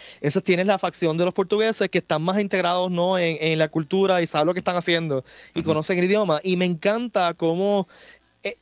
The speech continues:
Speaker 1: cómo te enseña la perspectiva de uno hacia el otro, ¿no? Eh, tanto
Speaker 2: Ujú.
Speaker 1: el in-, el inglés con-, los considera ellos salvajes, ellos los consideran el inglés salvaje,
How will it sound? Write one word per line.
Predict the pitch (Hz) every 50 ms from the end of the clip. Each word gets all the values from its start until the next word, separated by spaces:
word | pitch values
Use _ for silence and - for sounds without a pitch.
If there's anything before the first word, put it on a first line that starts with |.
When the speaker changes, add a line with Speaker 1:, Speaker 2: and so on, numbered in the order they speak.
| _ -
Speaker 1:
cómo | - 220 190 185 196
te | - 233
enseña | - - 233 226
la | 226 214
perspectiva | - _ 190 175 170 - - 180 160 - - 233 233 214 196 175 170 165 156
de | 185 156 151 170
uno | 165 170 190 202 208
hacia | 202 - 196 147
el | 135
otro, | 147 160 165 - 123
¿no? | 117 131 160 185 180
Eh, | 165 160 156 151
tanto | - - 160 160 107 - 170
Speaker 2:
Ujú. | 160 156
Speaker 1:
el | 160
in-, | 170 -
el | - 170 175
inglés | 175 175 175 196 208 -
con-, | - 233 233 214 - _
los | 208 196 196
considera | - 208 202 - 208 196 196
ellos | 196 202 202 -
salvajes, | 208 190 190 202 202 220 220 202 185 180 175 - - - - - - _ _
ellos | - 208 208 208 214 208
los | 208 202
consideran | - 202 196 - 202 190 185 190 185
el | 185 185
inglés | 185 185 190 -
salvaje, | - 180 170 185 196 202 202 196 185 175 165 165 156 -